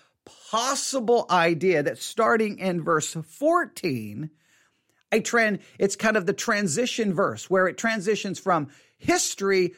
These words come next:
to future. In other words, you could say verses four through thirteen, that was fulfilled before seventy A D, but starting in verse fourteen, boom, now we transition to the future. We put forth that idea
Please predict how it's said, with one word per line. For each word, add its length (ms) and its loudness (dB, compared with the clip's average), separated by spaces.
to 120 4
future. 680 -4
In 60 4
other 160 6
words, 160 4
you 80 -2
could 120 2
say 140 2
verses 640 0
four 240 -2
through 180 -2
thirteen, 600 0
that 220 2
was 120 -2
fulfilled 380 4
before 240 0
seventy 460 2
A 100 2
D, 240 -2
but 160 -10
starting 400 0
in 80 -6
verse 240 -4
fourteen, 640 -2
boom, 640 2
now 160 2
we 140 0
transition 760 -4
to 200 -4
the 140 4
future. 840 -6
We 160 0
put 260 0
forth 380 2
that 240 4
idea 520 0